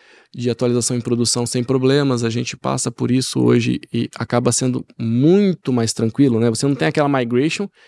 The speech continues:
que vai quebrar sua produção. Sejamos francos,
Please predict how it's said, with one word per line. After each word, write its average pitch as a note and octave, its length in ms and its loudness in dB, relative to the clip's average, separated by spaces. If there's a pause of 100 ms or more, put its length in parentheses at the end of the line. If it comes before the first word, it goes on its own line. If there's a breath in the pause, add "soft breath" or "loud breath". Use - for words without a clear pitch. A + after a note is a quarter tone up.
(360 soft breath)
que B3 160 -2
vai C3 480 0
quebrar A2+ 320 -2
sua A#2 140 -6
produção. A#2 640 -4
Sejamos E3 400 0
francos, C3+ 500 -2